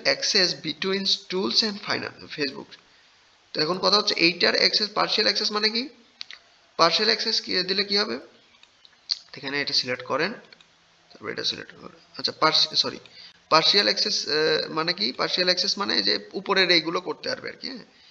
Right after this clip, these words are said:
এই যে উপরের এইগুলো, যেগুলো একটু আগে কথা বললাম, ওইগুলোর এখানে লেখা আছে, দেখেন কনটেন্ট, মেসেজ, কমিউনিটি অ্যাক্টিভিটি, অ্যাডস, ইনসাইটস, এগুলো ম্যানেজ করতে পারবে, হ্যাঁ। আচ্ছা, ফুল কন্ট্রোল দিলে কি হয়? ফুল কন্ট্রোল দিলে একটা রিস্ক থাকবে, উপরের সব অ্যাক্সেসগুলো থাকবে, প্লাস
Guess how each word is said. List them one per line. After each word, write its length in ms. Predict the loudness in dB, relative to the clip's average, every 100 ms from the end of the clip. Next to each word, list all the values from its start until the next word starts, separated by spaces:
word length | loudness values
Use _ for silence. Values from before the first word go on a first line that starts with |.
| -20 -10
এই 60 | -6
যে 60 |
উপরের 340 | -4 0 2 2
এইগুলো, 500 | 0 0 -4 -6 -14 _ -20 _ -20
যেগুলো 400 | -6 -6 -2 -2
একটু 220 | -2 -4
আগে 100 | -4 -6
কথা 160 | -8
বললাম, 240 | -6 -6 -6
ওইগুলোর 360 | -6 -4 -4 -6 -10 -8
এখানে 300 | -8 -8 -8
লেখা 240 | -8 -8
আছে, 180 | -8 -8
দেখেন 220 | -10 -10
কনটেন্ট, 420 | -8 -8 -8 -10
মেসেজ, 360 | -8 -6 -4 -6
কমিউনিটি 360 | -6 -8 -6
অ্যাক্টিভিটি, 460 | -8 -8 -10 -6 -2
অ্যাডস, 280 | 0 2 0
ইনসাইটস, 380 | 0 0 2 0
এগুলো 260 | 0 -2 -4 -6 -20 -6
ম্যানেজ 180 | -4 -4
করতে 240 | -6 -6
পারবে, 180 | -6 -4
হ্যাঁ। 120 | -10 -12 -20 -20 -20 -16
আচ্ছা, 180 | -6 -6 -6 -6
ফুল 140 | -4 0
কন্ট্রোল 320 | 0 2 2
দিলে 200 | 2 2
কি 120 | 4
হয়? 140 | 2 2
ফুল 120 | -4
কন্ট্রোল 400 | -4 -4 -4 -4
দিলে 180 | -2 -2
একটা 180 | -2 -2
রিস্ক 220 | -4 -2 0 0 -2
থাকবে, 380 | -4 -4 0 -2 -2 -16 -18
উপরের 280 | -4 2 4
সব 180 | 4 2
অ্যাক্সেসগুলো 520 | 2 2 -2 -2 -4
থাকবে, 340 | 0 -2 -2 -6
প্লাস 400 | 0 0 0